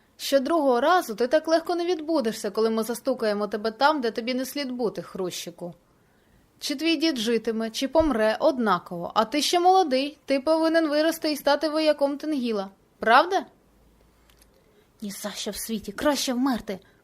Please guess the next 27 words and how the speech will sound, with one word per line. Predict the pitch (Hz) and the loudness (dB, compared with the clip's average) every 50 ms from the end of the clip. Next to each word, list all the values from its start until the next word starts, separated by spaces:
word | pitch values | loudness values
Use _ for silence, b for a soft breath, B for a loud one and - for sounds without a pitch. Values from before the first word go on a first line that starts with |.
| _ _ | _ _
подумав | - 233 220 233 226 220 214 214 | -2 -2 0 0 0 -2 -2 -2
я, | 214 254 269 277 269 B B B B B B _ | -2 -4 -4 -4 -6 B B B B B B _
але | - - 240 269 269 | -2 0 0 0 0
не | 277 277 | 0 -2
сказав | 277 285 311 294 302 302 294 | -2 -2 0 2 2 2 2
цього | 294 - 226 214 208 | 0 -2 -4 -4 -4
вголос. | 196 190 202 214 202 190 190 185 - - b b b b _ _ - | -6 -6 -6 -4 -4 -4 -6 -10 -14 -20 b b b b _ _ -10
Я | 226 208 | -10 -8
страшенно | - - 220 220 - 269 262 240 220 | -8 -8 -6 -4 -4 -4 -4 -4 -6
хвилювався | - 240 226 220 220 226 226 220 - 226 | -6 -6 -4 -2 -2 -2 -2 -2 -6 -10
за | 208 - | -8 -6
Йонатана | 220 220 214 214 214 202 208 208 196 190 196 202 - _ | -6 -4 -4 -4 -4 -4 -4 -4 -4 -4 -6 -10 -10 _
і | 233 254 | -2 0
не | 269 269 | 0 0
зважувався | 254 269 294 302 285 262 247 220 196 - 226 | 2 2 2 2 2 0 -4 -6 -6 -6 -8
дратувати | 208 208 220 226 233 233 226 220 220 | -8 -8 -8 -6 -6 -6 -4 -6 -6
вояків, | 202 208 208 202 202 202 - 190 - - _ _ _ _ _ | -6 -6 -6 -6 -8 -10 -14 -18 -18 -20 _ _ _ _ _
тому | - 226 233 247 233 | -6 -4 -4 -4 -4
покірно | - 233 220 - 277 294 262 240 | -4 -6 -4 -4 -4 -4 -4 -6
відповів: | 214 202 208 202 - 202 190 185 180 175 - _ b b b b b b b b b b b b b b _ _ | -6 -8 -10 -10 -10 -10 -8 -8 -10 -12 -16 _ b b b b b b b b b b b b b b _ _
"Так, | - 311 294 277 277 - - - _ _ _ | 0 0 0 0 -2 -6 -14 -20 _ _ _
правда". | - 285 277 277 254 233 214 220 202 - _ _ _ _ _ _ _ _ _ _ _ _ _ _ _ _ | 2 2 2 2 0 -2 -8 -10 -12 -14 _ _ _ _ _ _ _ _ _ _ _ _ _ _ _ _
"От | 202 254 330 349 - - | 2 2 2 2 0 -4
і | - 359 381 | -4 -4 -4
добре", | 349 285 214 196 214 220 220 214 214 208 196 196 208 208 208 202 202 196 - _ _ _ | -4 -6 -6 -4 -2 -2 0 0 0 -2 -2 -2 0 0 0 0 -2 -6 -12 _ _ _
сказав | - - - 233 220 202 220 208 202 | -20 -12 -8 -6 -2 0 0 0 0
Ведер. | 202 202 202 185 190 - | -2 -6 -6 -8 -10 -14